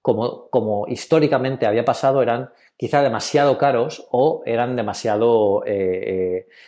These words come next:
eh, bueno, que no eran lo que ellos necesitaban porque eran de, quizás incluso demasiado potentes. También había cierto miedo en, en que en aquel momento, recordemos que estábamos en la época PowerPC, no teníamos, no, procesadores Intel, no podíamos, eh, correr Windows de forma nativa,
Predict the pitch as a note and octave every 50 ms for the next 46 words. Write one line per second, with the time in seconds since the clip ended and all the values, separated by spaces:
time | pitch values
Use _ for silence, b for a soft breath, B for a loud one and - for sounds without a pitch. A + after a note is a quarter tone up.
0 | B B B - - A2 A2+ A2 A2 G2 F#2 - A#2 B2 C3+ D3 D#3 D#3+ D3+ -
1 | - C3 C3+ C3+ C3 C#3+ B2+ A#2+ B2+ A2 - C#3 C#3+ C#3+ B2+ A2+ G#2+ B2 B2+ C3
2 | B2+ B2 A#2+ - - - B2+ B2+ B2+ - - A#2+ G#2+ A#2 A#2 - C#3+ C3 A2+ A2+
3 | G#2 - B2 A#2+ A#2+ - - G2+ F#2 G2+ G2+ F#2+ F#2+ - G2 G2+ - - b b
4 | b b b b _ - C3+ D3 E3+ F#3 G3+ G3+ F#3+ - - F3 F#3 F3 E3 E3+
5 | D#3 C#3 C3 C#3 D3 E3 D#3 C3+ B2+ C3 - - b b b b b b b -
6 | A#2 A2 A2 G#2 G2+ G2 G2 G#2 G#2+ G#2 - A#2 G#2+ G#2 G#2 B2+ B2+ C3 C3 C#3
7 | C#3 D3 C3+ - - A2 G#2+ A#2 A#2+ C#3+ - B2+ - - A#2 A2+ A#2 A#2 - B2
8 | A2+ A2 G#2 B2 - - - - G#2+ G2+ G#2+ G2 - F#2+ - - E3 E3+ B2 G2+
9 | - G2+ G#2+ G#2+ G#2 G#2 G2 - - A2+ G#2+ G#2 - - G#2 G2 G#2+ G2+ A2 G#2+
10 | G#2+ G#2+ G#2 - C3 B2 A#2+ G#2+ B2+ C3+ D#3+ F#3 b b b b b _ _ B2
11 | B2+ D#3 D3+ D#3 C3 A#2+ A2 B2+ C3+ B2 A2+ G#2+ G#2+ G#2+ - - - _ _ _
12 | _ _ - A2+ G#2+ G2+ G2 - A2 A2+ A2+ B2+ A#2+ G#2+ A2 B2+ C#3+ C#3 C3 A#2+
13 | A2 A2 G#2 G#2+ - - A#2+ A2+ A2+ A2 G#2 - - C3 B2 A2+ G#2+ G#2 G#2 B
14 | B